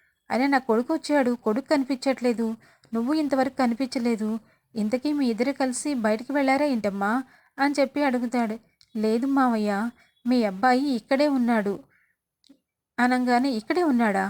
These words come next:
ఇక్కడే ఉంటే ఇక్కడేం చేస్తున్నాడమ్మా నీతో పాటు కలిసి?" అని చెప్పి అనంగానే, "లేదు మావయ్య,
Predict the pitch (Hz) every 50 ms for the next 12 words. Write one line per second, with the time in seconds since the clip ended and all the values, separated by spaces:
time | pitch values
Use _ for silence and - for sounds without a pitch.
0 | 202 - - _ _ _ - 214 - - 262 294 311 311 294 285 277 320 330 349
1 | 330 294 _ _ _ _ _ _ _ - 208 - - 277 311 330 320 320 311 294
2 | - - 262 247 233 214 202 196 196 202 208 240 262 254 - - - - - 226
3 | 254 269 - 285 269 269 233 220 214 - 220 214 214 208 - 240 240 247 - -
4 | - 269 285 269 277 262 262 - 262 254 247 247 247 247 247 240 240 247 277 285
5 | 269 - - - - _ - - 220 220 220 226 247 247 277 277 277 254 240 226
6 | 220 214 208